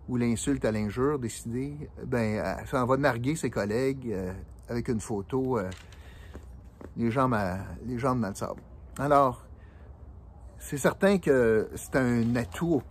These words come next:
au, au Conseil parce qu'elle amenait un, un élément de débat. Mais en termes de jugement politique, puis est-ce que je peux mettre Audrey Bureau dans la catégorie « Elle fait avancer la ville », «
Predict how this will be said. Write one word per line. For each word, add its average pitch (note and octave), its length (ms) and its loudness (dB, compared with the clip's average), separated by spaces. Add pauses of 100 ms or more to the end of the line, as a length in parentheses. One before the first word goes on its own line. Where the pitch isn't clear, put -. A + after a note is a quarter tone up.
(100)
au, A2 40 -2
au A2+ 40 -4
Conseil B2+ 400 2
parce - 160 -4
qu'elle A#2+ 180 2
amenait B2+ 500 0 (120)
un, G2 560 -2
un G#2 80 -2
élément A2+ 320 2
de A2+ 100 2
débat. G2+ 440 2 (1700)
Mais C#3+ 180 6
en C3 80 6
termes F#3 260 8
de B2+ 160 6
jugement D3+ 480 2
politique, C#3 560 0 (1040)
puis C#3+ 120 4
est-ce C#3 140 6
que G#3+ 120 8
je - 100 0
peux F3 160 6
mettre D#3+ 240 4 (240)
Audrey D3 300 8
Bureau D3 500 4
dans B2 140 4
la A#2 100 4
catégorie « B2+ 720 2
Elle A#2 100 2
fait - 160 2
avancer C3 480 4
la A#2 120 4
ville », « C#3+ 440 -2